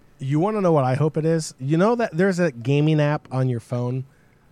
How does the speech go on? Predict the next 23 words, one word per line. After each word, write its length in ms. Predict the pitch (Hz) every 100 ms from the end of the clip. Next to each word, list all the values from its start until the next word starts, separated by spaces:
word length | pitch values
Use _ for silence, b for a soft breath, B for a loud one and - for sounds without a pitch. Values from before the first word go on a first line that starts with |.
| _
Uh, 200 | 127 139
not 180 | 160 202
a 40 | 135
gaming 280 | 127 117
app. 140 | 110 113
It, 200 | 135 139
it's 200 | 139 135
a 40 |
music 380 | 143 170 143 131
app 200 | 120 117
where 120 | 127
you 80 | 131
have 120 | 135
to 80 | 135
sing 360 | - - 147 147
along 400 | 131 117 127 139
and 80 | 120
try 200 | 131 127
to 80 |
hit 260 | 110 127 -
the 80 | 117
notes 380 | 110 113 135 156
right, 280 | 151 170